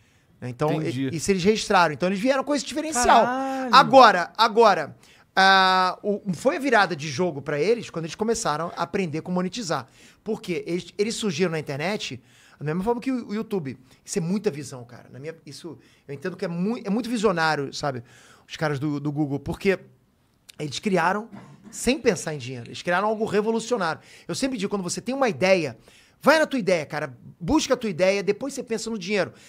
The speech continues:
Speaker 1: Não deixa a ideia morrer. Busca essa ideia até o final, porque se, se ela é uma boa ideia, ela tem tudo pra gerar dinheiro, re-, gerar renda. Tá? Então, muita gente fala, "Ah, mas hoje em dia é mais difícil ter ideia." Não é, cara. Ideia é ideia. Uma hora você vai surgir com alguma.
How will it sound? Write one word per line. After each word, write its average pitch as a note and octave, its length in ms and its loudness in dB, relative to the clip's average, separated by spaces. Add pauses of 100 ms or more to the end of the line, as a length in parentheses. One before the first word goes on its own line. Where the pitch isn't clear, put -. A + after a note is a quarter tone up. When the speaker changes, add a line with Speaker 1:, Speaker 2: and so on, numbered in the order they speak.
(100)
Speaker 1:
Não C4+ 200 0
deixa C#4 260 2
a B3+ 40 4
ideia A#3 180 6
morrer. E3 400 -2 (200)
Busca C4 300 0
essa A3+ 120 -4
ideia G#3 140 4
até A3 120 -2
o A3 40 2
final, G#3+ 240 -2
porque - 240 -12
se, - 240 -12 (280)
se - 160 4
ela B3+ 160 10
é A#3+ 80 10
uma C#4 160 6
boa F#3+ 180 4
ideia, F#3+ 160 2
ela F#3 100 0
tem A3 140 -8
tudo D4 460 -4
pra G#3 320 -6
gerar F3 260 -4
dinheiro, D3+ 260 -10
re-, D#3 160 -12
gerar D#3+ 180 -4
renda. C3 300 -14 (500)
Tá? E3 280 -2
Então, G#3+ 280 -4 (100)
muita G3+ 180 -8
gente F#3+ 160 -12
fala, G#3+ 140 -2
"Ah, - 20 -2
mas F#3 160 -6
hoje F3 160 -10
em - 20 -10
dia F3 120 -2
é - 40 -4
mais G3 160 -2
difícil G3 300 -10
ter F#3 100 -4
ideia." D3 200 -4
Não A#3 180 -6
é, D#3 80 -4
cara. - 240 -14 (340)
Ideia B3 220 2
é F#4+ 60 4
ideia. F#3+ 440 4 (120)
Uma E3+ 80 0
hora G#3+ 120 4
você A3+ 60 -6
vai C4 140 0
surgir A#3 240 -8
com G3+ 80 -8
alguma. E3 340 -4